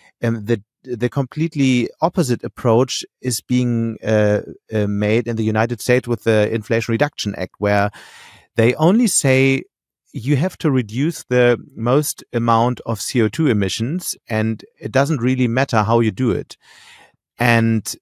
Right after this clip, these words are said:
then that's a very clear sign for the whole technology industry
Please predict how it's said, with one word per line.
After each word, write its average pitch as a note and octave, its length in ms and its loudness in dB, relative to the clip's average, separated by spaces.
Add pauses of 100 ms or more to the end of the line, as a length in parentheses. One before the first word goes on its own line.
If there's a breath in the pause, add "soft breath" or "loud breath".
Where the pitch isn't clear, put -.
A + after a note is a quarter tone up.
(120)
then D3+ 520 2
that's B2+ 300 0
a B2 60 2
very B2+ 240 4
clear C3 320 0
sign B2 360 0
for A2 160 0
the G#2 120 2
whole A2+ 180 2
technology A2 600 0
industry G#2 880 -2